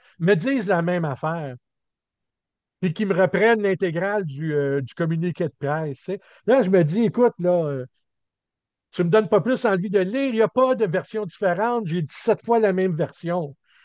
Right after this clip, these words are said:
C'est, c'est ça, ça, ça me fatigue beaucoup, qu'il y ait pas de travail, de,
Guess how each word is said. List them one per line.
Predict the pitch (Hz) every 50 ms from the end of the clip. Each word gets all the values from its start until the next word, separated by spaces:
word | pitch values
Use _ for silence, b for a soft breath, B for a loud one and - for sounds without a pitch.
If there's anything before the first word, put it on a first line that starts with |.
| _ _ _
C'est, | - - 170 151 143 b b b b b b _
c'est | - 170 160
ça, | - 269 269 240 - - -
ça, | - - 247 -
ça | - 202 180
me | 170 170 151
fatigue | - 185 165 - - 233 208
beaucoup, | 165 156 185 180 - - 254 254 240
qu'il | 180 - 175 156
y |
ait | 160
pas | - - 214 220 208
de | 175 185 160
travail, | - - 160 156 160 156 180 185 196 196 190 175
de, | 151